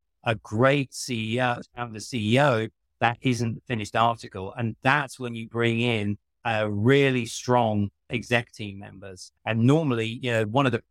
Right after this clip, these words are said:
earliest hires will be a great C F O, because they can take so much accountability off the C E O's shoulders and let him do what he's good at, which is customer engagement,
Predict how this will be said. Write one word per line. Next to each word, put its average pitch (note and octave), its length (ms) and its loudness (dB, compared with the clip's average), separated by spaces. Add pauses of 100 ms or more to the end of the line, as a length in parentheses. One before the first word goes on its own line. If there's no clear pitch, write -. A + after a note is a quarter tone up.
earliest D3+ 420 2
hires A2 260 -2
will A#2 80 -8
be A#2 120 0
a G#2 60 -4
great A#2 380 2
C A#2 240 -6
F G#2 160 -8
O, A#2+ 280 2 (340)
because A#2 280 -2
they C3 180 4
can C3+ 140 0
take A#2 280 -2
so C#3 300 0
much C3 220 -2
accountability A#2+ 800 -4
off G#2+ 180 -6
the A#2 60 -20
C A2 280 -8
E A2 60 -2
O's G#2+ 180 -2
shoulders A2 640 -2 (240)
and A2+ 160 4
let B2+ 140 4
him A#2 180 2
do A#2+ 260 4
what A#2+ 140 2
he's A2+ 300 -4
good A2+ 180 0
at, C#3+ 220 2
which E2 160 -14
is G#2 120 -18
customer - 440 -6
engagement, B2 680 2